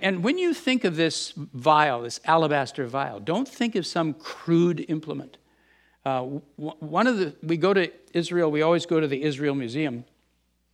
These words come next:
in the antiquities section, and there's one whole section given to glassware and to, uh, there's another one to jewelry, <laughs> by the way.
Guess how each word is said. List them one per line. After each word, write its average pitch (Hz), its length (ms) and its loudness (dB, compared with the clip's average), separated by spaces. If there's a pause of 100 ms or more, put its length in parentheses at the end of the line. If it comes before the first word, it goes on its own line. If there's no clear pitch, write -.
(240)
in 147 100 -2
the 151 140 4
antiquities 143 600 -4
section, 127 320 -4
and 135 120 -2
there's 143 140 -2
one 185 240 0
whole 185 260 -4
section 135 400 -4
given 139 280 0
to 135 120 -8
glassware 120 880 -4 (760)
and 127 280 0
to, 117 380 -6
uh, 117 240 -8 (180)
there's 127 140 -4
another 156 260 0
one 131 160 -2
to 120 200 -6
jewelry, 135 480 0
<laughs> - 20 -8
by 120 160 -10
the - 120 -12
way. - 220 -12